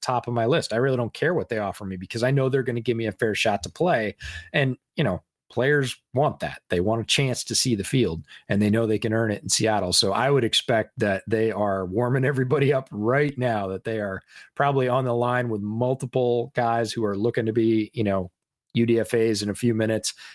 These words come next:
and saying, "Nope, hold on, we're your first, we're your number one, right? We've got you slotted in. We're gonna give you the biggest bonus. Get in here." Um, I would not be surprised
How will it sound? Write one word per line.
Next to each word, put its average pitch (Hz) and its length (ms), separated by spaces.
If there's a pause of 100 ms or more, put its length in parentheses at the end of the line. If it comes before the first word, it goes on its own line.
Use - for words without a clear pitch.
and 98 180
saying, 104 320
"Nope, 120 300
hold 110 240
on, 117 260
we're 110 140
your 117 140
first, 123 420
we're 110 140
your 117 120
number 123 320
one, 120 300 (400)
right? 123 300 (100)
We've 113 180
got 123 300
you 110 80
slotted 120 460
in. 110 360
We're 107 140
gonna 107 180
give 110 160
you 117 60
the 113 80
biggest 117 300
bonus. 123 400
Get 110 180
in 120 160
here." 101 300 (360)
Um, 104 300 (100)
I 131 100
would 127 100
not 123 160
be 123 80
surprised 104 640